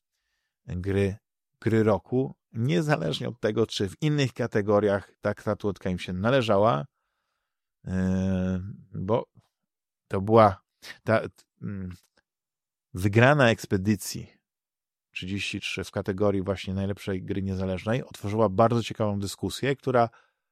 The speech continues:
sprawiła, że wiele osób zaczęło się zastanawiać nad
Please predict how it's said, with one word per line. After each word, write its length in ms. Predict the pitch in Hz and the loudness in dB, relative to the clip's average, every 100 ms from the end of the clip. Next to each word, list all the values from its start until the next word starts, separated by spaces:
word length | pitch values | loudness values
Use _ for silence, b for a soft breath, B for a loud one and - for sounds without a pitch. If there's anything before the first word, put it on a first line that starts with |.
| _ _ _ | _ _ _
sprawiła, 500 | - - 113 135 139 | -14 -4 2 6 6
że 360 | 117 120 117 113 - _ _ _ _ _ _ _ _ 95 | 6 6 6 2 -6 _ _ _ _ _ _ _ _ -8
wiele 320 | 98 123 131 | 0 4 6
osób 280 | 120 120 113 | 4 0 -4
zaczęło 240 | 110 113 | -2 -4
się 160 | - 110 | -2 -4
zastanawiać 480 | 101 117 113 107 | -4 -4 -2 -2
nad 300 | 107 104 - | -2 -4 -6